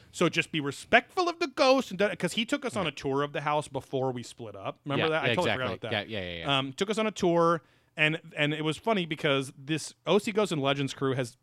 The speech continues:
Speaker 1: been on multiple pla-, uh, investigations at his house,
Speaker 2: Yeah,
Speaker 1: so they kinda
Speaker 2: yeah.
Speaker 1: know him now. And they literally were treating him like a kid with
Speaker 2: Right,
Speaker 1: A D D.
Speaker 2: right.
Speaker 1: 'Cause he was delaying everything by talking more and more to us. And, uh, but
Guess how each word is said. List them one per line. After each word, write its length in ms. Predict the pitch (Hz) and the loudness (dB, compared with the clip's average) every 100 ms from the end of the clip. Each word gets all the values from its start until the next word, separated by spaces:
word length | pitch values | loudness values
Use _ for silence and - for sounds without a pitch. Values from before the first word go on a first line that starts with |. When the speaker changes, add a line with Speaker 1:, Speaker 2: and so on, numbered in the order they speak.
| - | -6
Speaker 1:
been 140 | 143 | -2
on 160 | 135 127 | 0 0
multiple 500 | 123 123 123 123 117 - | -2 -4 -6 -8 -10 -10
pla-, 140 | 131 | -8
uh, 220 | 120 113 | -8 -8
investigations 420 | 120 123 - 120 117 | -6 -6 -6 -8 -8
at 80 | |
his 160 | 107 120 | -10 -8
house, 140 | 123 | -6
Speaker 2:
Yeah, 40 | 90 | -6
Speaker 1:
so 40 | |
they 60 | 131 | -2
kinda 180 | 151 135 | 0 0
Speaker 2:
yeah. 60 | |
Speaker 1:
know 180 | 117 113 | -2 -4
him 100 | 127 | -2
now. 360 | 139 139 151 160 _ _ _ - | -2 0 -2 -2 _ _ _ -4
And 160 | 151 156 | -2 0
they 80 | |
literally 300 | 151 170 196 | 2 2 0
were 80 | 170 | -2
treating 320 | 139 151 147 | -4 -2 -2
him 160 | 151 156 | -2 -2
like 200 | 139 127 | -2 -4
a 60 | 127 | -6
kid 320 | - 143 139 | -4 -2 0
with 160 | 127 117 | -2 -4
Speaker 2:
Right, 140 | 131 123 | -4 -4
Speaker 1:
A 60 | |
D 400 | 120 113 110 127 | -4 -8 -6 -4
D. 40 | 156 | -4
Speaker 2:
right. 240 | 95 - - | -6 -6 -2
Speaker 1:
'Cause 100 | 165 | 0
he 80 | |
was 280 | 165 175 190 | 2 2 2
delaying 500 | 151 143 139 160 143 | 0 0 2 2 2
everything 480 | 120 123 123 127 123 | -2 -6 -4 -2 -2
by 160 | 120 113 | -2 -2
talking 420 | - 127 143 135 | 2 2 2 -2
more 220 | 120 117 | -2 -4
and 80 | 110 | -6
more 200 | 104 110 | -8 -10
to 180 | - 127 | -6 -4
us. 320 | 123 139 - _ _ _ _ | -4 -6 -14 _ _ _ _
And, 300 | 139 131 127 | -2 -2 -2
uh, 220 | 123 120 123 | -2 -4 -2
but 380 | 131 277 156 | 2 4 4